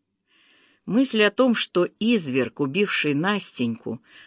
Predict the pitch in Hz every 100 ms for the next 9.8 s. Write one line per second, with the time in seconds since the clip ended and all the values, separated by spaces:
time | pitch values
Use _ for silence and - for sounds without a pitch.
0 | _ 135 - 175 180 - 147 135 127 135
1 | 139 - 196 180 131 123 113 - - -
2 | 117 117 170 180 147 - 190 143 131 -
3 | 127 127 135 151 208 214 135 _ _ _
4 | 135 131 143 139 160 160 135 131 147 160
5 | - 123 135 123 147 151 131 127 127 120
6 | 156 202 160 123 113 _ _ _ _ _
7 | _ 127 127 120 143 156 135 147 131 135
8 | 165 147 156 151 143 143 135 139 180 220
9 | 147 139 127 113 - - 113